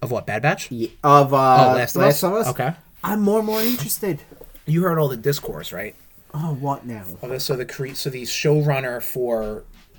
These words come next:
Speaker 1: The Last of Us is like, "Yeah, man, this is gonna break the curse of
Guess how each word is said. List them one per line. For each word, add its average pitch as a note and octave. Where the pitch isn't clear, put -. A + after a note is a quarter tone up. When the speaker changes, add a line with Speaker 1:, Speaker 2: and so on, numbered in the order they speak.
Speaker 1:
The B2
Last B2
of A2
Us F#2
is A2+
like, -
"Yeah, -
man, -
this C#3
is -
gonna G2+
break -
the -
curse -
of -